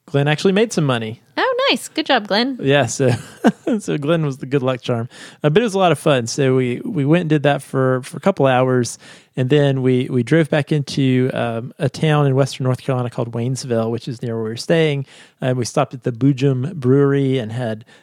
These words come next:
Speaker 1: some local beer and, and some food, and it was really great. And then we headed back to the house and had our first playthrough of Vinhos.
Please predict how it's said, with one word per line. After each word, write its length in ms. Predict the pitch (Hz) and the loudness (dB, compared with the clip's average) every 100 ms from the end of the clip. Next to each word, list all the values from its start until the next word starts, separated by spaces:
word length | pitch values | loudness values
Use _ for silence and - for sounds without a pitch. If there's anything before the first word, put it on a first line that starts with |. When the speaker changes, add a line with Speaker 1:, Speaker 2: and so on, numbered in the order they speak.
| _ | _
Speaker 1:
some 240 | - 123 | -8 0
local 300 | 139 160 156 | 2 2 0
beer 580 | 131 139 139 143 139 139 | 2 2 4 4 2 0
and, 480 | 123 117 110 107 113 | -4 -4 -6 -8 -14
and 240 | - 127 107 | -12 -10 -10
some 220 | - 107 | -10 -12
food, 580 | - 151 151 143 139 131 | -2 2 6 6 4 2
and 100 | 120 | -2
it 60 | |
was 140 | 127 127 | -4 0
really 120 | 156 | 0
great. 380 | 135 127 127 - - - - _ _ | 2 0 -2 -6 -20 -20 -20 _ _
And 100 | 156 | 2
then 320 | 170 214 196 - | 2 2 0 0
we 320 | 147 139 131 | 2 2 0
headed 380 | 117 165 151 123 | 2 2 2 0
back 240 | 180 208 | 0 0
to 100 | 180 | 0
the 120 | 131 | 0
house 440 | 113 107 131 - - _ _ - | -2 -4 -6 -10 -16 _ _ -4
and 320 | 127 123 123 | -2 0 -2
had 260 | 127 151 131 | -2 -2 0
our 120 | 123 | -4
first 360 | - 180 185 | -2 -2 -2
playthrough 540 | - 156 156 - 151 160 | -2 0 0 0 0 2
of 160 | 131 | 0
Vinhos. 840 | 107 117 165 160 107 113 - - - | 0 -2 0 0 -2 -6 -10 -10 -14